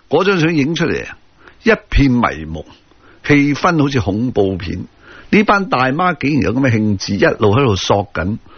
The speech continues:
啊，嗰啲咁嘅污染空氣，一路唱緊嗰啲呢，唔知啊，係咪大海航行靠舵手定紅燈族？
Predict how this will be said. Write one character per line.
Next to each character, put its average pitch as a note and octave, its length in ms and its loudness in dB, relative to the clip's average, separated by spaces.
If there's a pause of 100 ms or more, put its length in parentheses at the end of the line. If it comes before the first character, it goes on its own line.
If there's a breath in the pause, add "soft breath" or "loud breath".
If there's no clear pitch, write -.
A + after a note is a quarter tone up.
(160 loud breath)
啊， A2+ 160 2
嗰 A#2 180 0
啲 C#3 160 -2
咁 A2+ 200 0
嘅 A2+ 200 0
污 B2+ 200 -2
染 G2 180 0
空 A2 220 2
氣， G2+ 80 4
一 F#2 60 2
路 G2+ 200 2
唱 G#2 320 0
緊 F#2 220 -4
嗰 G#2+ 100 -2
啲 A2+ 160 -2
呢， A#2 60 -8 (340 loud breath)
唔 - 160 -2
知 G2+ 160 2 (100)
啊， F2+ 160 -2
係 D#2 60 -4
咪 D2+ 260 -4 (360 loud breath)
大 D#2+ 160 2
海 F2 80 0
航 A2 160 2
行 D2+ 400 -6
靠 F2+ 240 2
舵 E2 240 -2
手 G2+ 240 2
定 C#2+ 160 0
紅 F2 320 0
燈 G2 240 2
族？ - 160 -8